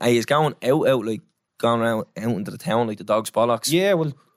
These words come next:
Speaker 2: Blackburn, like I said, where I lived in Brockhall Village, it was like fucking Emmerdale Farm. So we had, it was like a twenty minute drive to Blackburn to get into the city centre. And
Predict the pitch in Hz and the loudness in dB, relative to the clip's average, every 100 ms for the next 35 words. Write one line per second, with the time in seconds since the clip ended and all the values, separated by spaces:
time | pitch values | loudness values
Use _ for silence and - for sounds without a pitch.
0 | _ 131 185 180 180 165 175 156 147 147 | _ 0 0 2 0 2 2 0 0 2
1 | 147 160 147 143 151 139 127 135 135 123 | 2 0 0 0 0 -2 -2 -2 0 -2
2 | 120 135 127 117 113 123 120 123 120 123 | 0 -2 -2 -4 -6 -8 -6 -8 -6 -6
3 | 117 113 - 127 131 123 117 117 135 135 | -6 -6 -6 -4 -2 -4 -4 -2 -2 -2
4 | _ - 120 147 139 - 156 165 165 139 | _ -10 -4 -4 -4 -2 0 0 -2 -2
5 | 127 131 135 123 - 147 131 135 135 131 | -2 -2 -4 -4 -4 -4 0 -2 -2 -4
6 | 120 98 117 117 131 120 110 127 120 120 | -4 -6 -10 -4 -4 -2 -4 -4 -4 -2
7 | 123 120 110 107 98 | -2 -4 -6 -8 -14